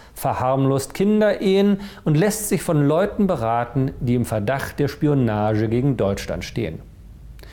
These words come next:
Dass zwei ihrer Brüder jahrelang wegen islamistischer Umtriebe vom Verfassungsschutz observiert wurden, ergänzt das Bild. Wollen Sie, dass diese Frau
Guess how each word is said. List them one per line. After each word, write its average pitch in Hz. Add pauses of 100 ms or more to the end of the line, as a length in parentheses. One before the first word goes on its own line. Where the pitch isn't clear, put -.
(160)
Dass -
zwei 147
ihrer 180
Brüder 143 (260)
jahrelang 131
wegen 117
islamistischer 175
Umtriebe 107 (300)
vom 131
Verfassungsschutz 165
observiert 139
wurden, 156 (480)
ergänzt 113
das -
Bild. - (1300)
Wollen 135
Sie, 160
dass 131
diese 202
Frau 104